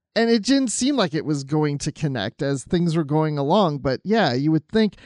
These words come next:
I think when they discovered the still near the dilithium crystal that was cracked or whatever, I thought there was gonna be a s-, connection there that maybe the, uh, the glory was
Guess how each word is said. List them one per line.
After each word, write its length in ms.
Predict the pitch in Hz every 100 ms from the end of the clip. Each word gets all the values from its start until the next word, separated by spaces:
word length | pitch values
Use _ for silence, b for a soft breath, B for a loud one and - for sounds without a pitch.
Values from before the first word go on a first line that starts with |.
| B
I 80 | -
think 200 | 202 302
when 140 | 262 226
they 100 | 185
discovered 600 | 170 - - 190 175 143
the 80 | 143
still 480 | - 170 170 165
near 300 | 143 156 156
the 100 | 147 139
dilithium 840 | 131 123 123 143 - 143 139 131 _
crystal 480 | - 156 - 139 135
that 180 | 120 -
was 200 | 123 -
cracked 480 | - 135 143 - 143
or 60 |
whatever, 420 | 135 123 127 127 b b b
I 160 | 139 175
thought 260 | - 202 165
there 300 | 131 160 160
was 160 | 151
gonna 180 | 127 151
be 180 | 139 143
a 20 |
s-, 120 | 139
connection 600 | - - 151 151 - 143
there 260 | 147 151 147
that 220 | 139 -
maybe 520 | 143 147 143 143 135 131 b b b
the, 260 | 131 156 147 -
uh, 360 | 117 120 110 -
the 80 | 156
glory 600 | 123 143 160 165 165 156
was 340 | 143 135 120